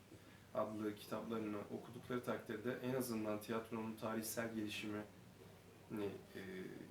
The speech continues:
içselleştirme şansı bulacaklardır.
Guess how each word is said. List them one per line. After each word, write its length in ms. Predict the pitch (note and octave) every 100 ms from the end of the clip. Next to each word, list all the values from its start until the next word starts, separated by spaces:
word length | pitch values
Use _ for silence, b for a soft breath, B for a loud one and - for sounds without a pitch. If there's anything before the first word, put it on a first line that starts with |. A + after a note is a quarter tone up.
| -
içselleştirme 960 | - - A2 A2 G#2+ - G#2+ G#2 G#2+ G2+ - - -
şansı 460 | - A2+ G#2+ - A2+
bulacaklardır. 880 | G#2+ G2+ G2+ F#2 G2+ G2 A#2+ -